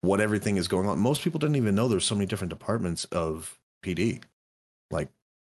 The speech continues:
everyday people who play every day didn't know there was a Vinewood P D, didn't know there was a Davis P D,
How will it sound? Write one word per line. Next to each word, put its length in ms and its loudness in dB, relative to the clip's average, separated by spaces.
everyday 480 2
people 220 -2
who 80 -2
play 340 -2
every 280 0
day 220 2
didn't 320 -2
know 140 2
there 100 0
was 100 -2
a 40 -4
Vinewood 360 -6
P 100 -10
D, 80 -8
didn't 240 -6
know 140 0
there 100 2
was 280 -4
a 280 -6
Davis 340 2
P 180 -4
D, 200 -4